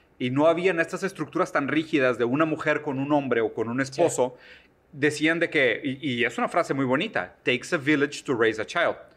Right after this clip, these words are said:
Speaker 1: O sea, se requiere un pueblo entero para crear a un niño, ¿ok? Y esta frase es muy bonita desde muchos ángulos, pero vista particularmente como esta noción de, del, del antipatriarcado,
Speaker 2: Ujú.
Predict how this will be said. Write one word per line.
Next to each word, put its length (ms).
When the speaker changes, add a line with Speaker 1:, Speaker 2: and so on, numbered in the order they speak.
Speaker 1:
O 40
sea, 100
se 140
requiere 680
un 240
pueblo 360
entero 580
para 200
crear 280
a 40
un 120
niño, 280
¿ok? 160
Y 140
esta 180
frase 240
es 60
muy 200
bonita 440
desde 260
muchos 320
ángulos, 280
pero 160
vista 260
particularmente 760
como 180
esta 160
noción 380
de, 240
del, 380
del 140
antipatriarcado, 960
Speaker 2:
Ujú. 200